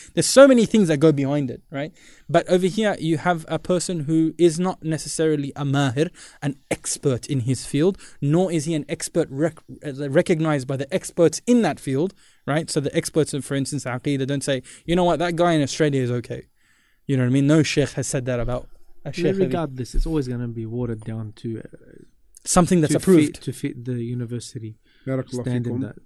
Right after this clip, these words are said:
Speaker 2: but, yeah, subhanAllah.
Speaker 1: Any other questions?
Speaker 3: Uh, pretty much wrapped up, wrapping up for now. That fly's been quite annoying, hasn't it, Doctor Omar?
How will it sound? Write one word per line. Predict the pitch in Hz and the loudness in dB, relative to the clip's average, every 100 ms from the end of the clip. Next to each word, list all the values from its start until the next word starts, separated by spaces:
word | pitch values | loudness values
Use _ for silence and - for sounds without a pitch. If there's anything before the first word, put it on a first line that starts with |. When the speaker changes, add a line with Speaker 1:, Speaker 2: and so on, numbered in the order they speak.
| - | -18
Speaker 2:
but, | - _ _ - | -18 _ _ -14
yeah, | 120 110 | -12 -12
subhanAllah. | - - 113 107 107 - | -14 -14 -12 -14 -12 -4
Speaker 1:
Any | 151 | -2
other | 135 | -2
questions? | 160 190 180 170 | -4 -6 -10 -12
Speaker 3:
Uh, | 123 120 120 120 120 _ | -10 -6 -6 -8 -10 _
pretty | - 175 | -2 0
much | 156 - | 0 -4
wrapped | 147 131 | -8 -8
up, | 135 135 | -10 -10
wrapping | 139 135 123 131 | -10 -10 -6 -8
up | |
for | 131 127 | -6 -6
now. | 127 156 165 143 | -4 -4 -6 -10
That | 139 135 | -12 -16
fly's | - 156 170 | -8 -4 -4
been | 131 127 | -4 -6
quite | - 123 | -6 -6
annoying, | 123 151 131 | -4 -4 -4
hasn't | 143 139 | -4 -6
it, | |
Doctor | 120 - 110 | -8 -10 -10
Omar? | 110 104 | -10 -12